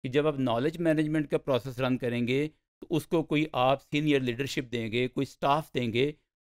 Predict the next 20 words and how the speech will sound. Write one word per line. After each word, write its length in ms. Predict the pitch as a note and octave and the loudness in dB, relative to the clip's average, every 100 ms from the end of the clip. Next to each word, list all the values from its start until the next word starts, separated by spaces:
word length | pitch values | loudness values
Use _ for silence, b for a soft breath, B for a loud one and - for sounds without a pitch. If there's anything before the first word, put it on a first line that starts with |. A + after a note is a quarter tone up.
| _ | _
और 160 | D#3 D#3 | 4 4
वो 160 | D#3 | 2
लीडरशिप 560 | E3 C3+ C3 D3+ F3+ D3+ | 2 2 0 0 -2 -2
उसको 240 | E3 - E3 | -6 -4 0
लेके 260 | C3+ C3 | 2 0
चलेगी, 540 | C#3 B2 A#2 A2 C#3 E3+ | -2 0 -2 -2 -4 -4
वो 300 | A2+ C3 D3 | 0 2 2
उसकी 220 | C3+ C#3+ | 0 -6
स्ट्रेटजीज 520 | - C#3 C#3+ C#3 C#3 | 2 0 2 -2 -2
बनाएगी, 580 | C3 A#2 A2 G#2 C#3 F3+ _ _ _ | -2 -2 -2 -2 -4 -6 _ _ _
उसको 240 | C3+ - D#3 | -10 -2 2
लेके 260 | C3 B2+ | 2 0
चलेगी। 500 | - G#2+ G#2 G#2 G2 _ _ _ | -4 -2 -4 -6 -12 _ _ _
अब 160 | D#3 D#3 | -4 0
इन्होंने 360 | F3+ G3+ G#3 F#3+ | -2 0 0 0
दूसरे 340 | F3 D#3+ A3+ | 0 4 6
हिस्से 280 | G3 - F#3 | 6 4 2
में 140 | F3+ | 2
क्या 180 | - D#3 | 4 2
किया 320 | - C3+ C#3 | 4 2 2